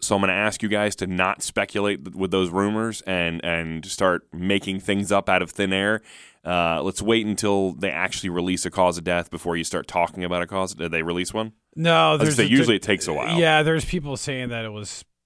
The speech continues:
Speaker 2: suicide or whatever else.
Speaker 1: There's people
Speaker 2: But,
Speaker 1: saying
Speaker 2: but,
Speaker 1: suicide. There's people
Speaker 2: but
Speaker 1: saying
Speaker 2: that's according to
Speaker 1: drugs.
Speaker 2: a
Speaker 1: There's
Speaker 2: friend,
Speaker 1: people.
Speaker 2: but, you know, we don't
Speaker 1: Let's,
Speaker 2: know.
Speaker 1: let's not. But th-, we're not gonna dive into that because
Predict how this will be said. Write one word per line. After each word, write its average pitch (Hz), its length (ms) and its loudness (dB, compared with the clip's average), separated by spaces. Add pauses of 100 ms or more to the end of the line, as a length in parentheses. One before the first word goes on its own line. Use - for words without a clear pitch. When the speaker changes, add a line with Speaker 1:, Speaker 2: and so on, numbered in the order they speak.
(260)
Speaker 2:
suicide 120 720 -4
or 110 60 -6
whatever 107 380 -6
else. 104 120 -2
Speaker 1:
There's 107 140 0
people 147 220 6
Speaker 2:
But, 131 60 4
Speaker 1:
saying 147 180 6
Speaker 2:
but, 143 120 4
Speaker 1:
suicide. 127 400 6
There's 107 140 -2
people 131 240 -2
Speaker 2:
but 123 60 -2
Speaker 1:
saying 123 240 4
Speaker 2:
that's - 40 -4
according 107 280 6
to 104 40 2
Speaker 1:
drugs. - 120 0
Speaker 2:
a - 20 2
Speaker 1:
There's 101 100 2
Speaker 2:
friend, 131 200 4
Speaker 1:
people. 110 140 0
Speaker 2:
but, 107 160 -4
you 113 100 -8
know, 107 100 -6
we 127 140 -4
don't 117 320 -2
Speaker 1:
Let's, 131 300 2
Speaker 2:
know. 123 80 0
Speaker 1:
let's 135 200 4
not. 127 340 2 (260)
But 90 340 -4
th-, - 200 -8
we're 113 220 0
not 123 220 2 (180)
gonna 113 180 2
dive 107 280 4
into 139 160 4
that 101 200 4
because 101 520 0